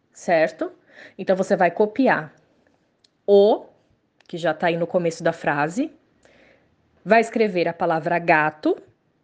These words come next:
no lugar da, do desenho e vai terminar de copiar o resto da frase. Faz miau. Então, essa frase, após escrita, vai ficar: "O gato faz miau", certo?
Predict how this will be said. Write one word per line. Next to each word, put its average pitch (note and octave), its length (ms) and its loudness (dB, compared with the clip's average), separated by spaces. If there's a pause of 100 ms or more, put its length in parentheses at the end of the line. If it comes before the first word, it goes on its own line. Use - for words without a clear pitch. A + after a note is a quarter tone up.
(160)
no F3 80 -6
lugar E3 360 0
da, D#3 260 0 (180)
do E3 120 -8
desenho E3+ 600 0 (540)
e B3 80 -6
vai A#3 160 4
terminar B3 380 2
de G#3 100 -10
copiar A#3 320 0
o A3+ 60 0
resto A3 240 -2
da A#3+ 80 -2
frase. D3+ 480 -2 (140)
Faz G3 680 -2 (280)
miau. G#3+ 460 0 (480)
Então, F3+ 240 -2
essa F#3 220 0
frase, F3+ 500 0 (100)
após D#3+ 380 -2
escrita, A3 560 -6 (460)
vai F#3 100 -2
ficar: E3+ 540 -4 (180)
"O A3 160 2
gato F3 560 -2
faz - 640 -2 (200)
miau", G3+ 520 0 (840)
certo? F3 560 2